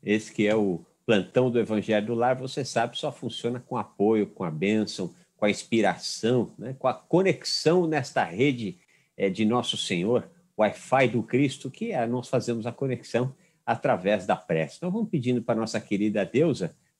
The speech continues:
fazer por todos nós a prece e nós acompanhamos mentalmente. Pode ser, Deusa?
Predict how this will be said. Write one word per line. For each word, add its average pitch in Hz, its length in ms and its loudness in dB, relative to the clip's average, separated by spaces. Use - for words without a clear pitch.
fazer 147 240 2
por 131 180 -2
todos 135 440 -2
nós - 520 -6
a 107 120 -2
prece 131 580 -2
e 156 80 0
nós 180 260 0
acompanhamos 135 640 -2
mentalmente. 127 600 -4
Pode 160 240 4
ser, 220 160 6
Deusa? 156 420 0